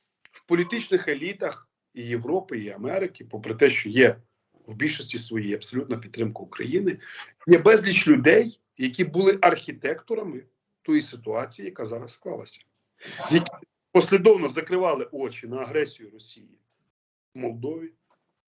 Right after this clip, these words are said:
на агресію Росії в Чечні, на агресію Росії в Грузії,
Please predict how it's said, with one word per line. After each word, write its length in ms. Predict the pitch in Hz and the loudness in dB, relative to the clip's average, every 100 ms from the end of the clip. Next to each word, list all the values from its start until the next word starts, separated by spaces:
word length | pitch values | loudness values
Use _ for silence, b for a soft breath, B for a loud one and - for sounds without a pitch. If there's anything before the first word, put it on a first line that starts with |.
| _ - - | _ -18 -6
на 120 | 131 208 | 2 4
агресію 600 | 196 - 190 _ - 104 | 4 4 2 _ -6 -4
Росії 380 | 104 - 98 92 | -4 -8 -10 -10
в 60 | |
Чечні, 480 | - 117 - 120 - - _ _ B B B B - | -12 -10 -6 -4 -6 -12 _ _ B B B B 4
на 120 | 160 | 6
агресію 500 | 143 175 214 - 135 | 8 8 8 6 6
Росії 360 | 120 - 123 | 4 2 2
в 60 | 110 | 2
Грузії, 540 | 113 110 101 127 170 | 0 -4 -4 -8 -12